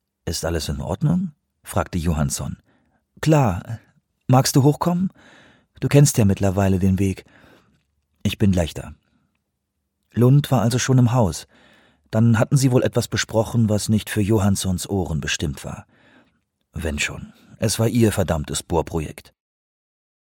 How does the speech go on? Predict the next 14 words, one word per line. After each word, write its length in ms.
Als 200
er 100
den 120
Konferenzraum 680
betrat, 460
standen 360
Lund, 420
Skaugen 540
und 160
Stone 440
vor 180
einer 180
großen 420
Karte, 460